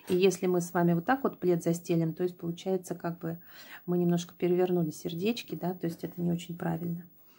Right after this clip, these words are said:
Вот. А лицевой и изнаночной стороны в этом пледе не существует. Итак, на этом свой урок я заканчиваю. Надеюсь, что, а, вам было понятно моё объяснение.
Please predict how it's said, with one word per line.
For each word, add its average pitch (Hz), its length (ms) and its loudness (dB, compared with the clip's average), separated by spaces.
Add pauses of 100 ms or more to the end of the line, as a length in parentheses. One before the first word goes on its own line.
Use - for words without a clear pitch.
(340)
Вот. 180 340 0 (420)
А 185 280 8
лицевой 202 460 4
и - 20 10
изнаночной 262 500 6
стороны 180 560 0
в - 40 -10
этом 175 280 -2
пледе 196 440 -2 (120)
не 202 120 -4
существует. 165 720 -6 (920)
Итак, 190 440 2 (680)
на 262 120 8
этом 170 320 4 (840)
свой 190 320 4
урок 180 300 2
я 185 140 4
заканчиваю. 247 880 4 (360)
Надеюсь, 208 400 4
что, 190 400 0 (420)
а, 180 240 0
вам 180 280 4
было 180 200 4
понятно 214 520 4
моё 226 260 4
объяснение. 196 800 0